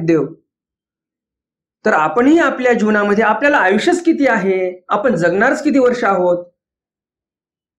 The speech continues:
जास्तीत जास्त साठ वर्ष, सत्तर वर्ष. आताचे जे दर्शक असतील, ज्यांचं आता वय असेल पंचवीस, तीस,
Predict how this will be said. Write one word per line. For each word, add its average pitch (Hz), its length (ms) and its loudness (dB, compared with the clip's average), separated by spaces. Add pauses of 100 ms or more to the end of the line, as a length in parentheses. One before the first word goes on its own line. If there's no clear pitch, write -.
(960)
जास्तीत 233 420 -2
जास्त 262 280 -2
साठ 285 400 0
वर्ष, 262 240 0
सत्तर 349 420 0
वर्ष. 233 280 0 (640)
आताचे 254 440 0
जे 254 100 0
दर्शक 247 360 0
असतील, 247 280 -2
ज्यांचं 233 340 0
आता 240 280 2
वय 220 200 2
असेल 226 320 0
पंचवीस, 214 420 -2
तीस, 214 440 -2